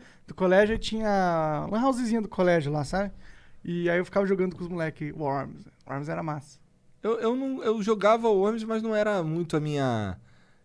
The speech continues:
Speaker 2: eu não tinha P C, e aí eu jogava na casa dos outros. Eu não lembro direito, não sei se era no PlayStation ou se era no P C.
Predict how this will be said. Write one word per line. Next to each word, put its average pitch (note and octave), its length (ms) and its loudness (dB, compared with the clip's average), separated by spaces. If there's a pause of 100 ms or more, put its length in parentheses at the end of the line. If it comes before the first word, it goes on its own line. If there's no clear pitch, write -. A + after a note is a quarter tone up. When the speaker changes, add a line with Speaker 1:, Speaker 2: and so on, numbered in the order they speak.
Speaker 2:
eu B2 120 0
não D#3+ 120 -2
tinha D#3 300 -2
P C#3 180 2
C, D3+ 440 2 (340)
e A#2+ 140 2
aí B2 320 2
eu D#3+ 100 2
jogava C#3+ 300 0
na D3 100 -4
casa D3+ 220 -10
dos A2+ 280 -10
outros. C3 320 -2
Eu A#2 360 -6
não F3+ 100 -4
lembro C#3+ 240 -4
direito, A#2+ 360 0
não B2 60 -6
sei C3 140 -8
se - 100 -6
era C#3 80 -2
no C3+ 80 -2
PlayStation C3 580 -2
ou C#3+ 40 -10
se C#3+ 120 -4
era C#3+ 120 -2
no C#3+ 80 -8
P C#3+ 140 -6
C. F#2+ 320 -8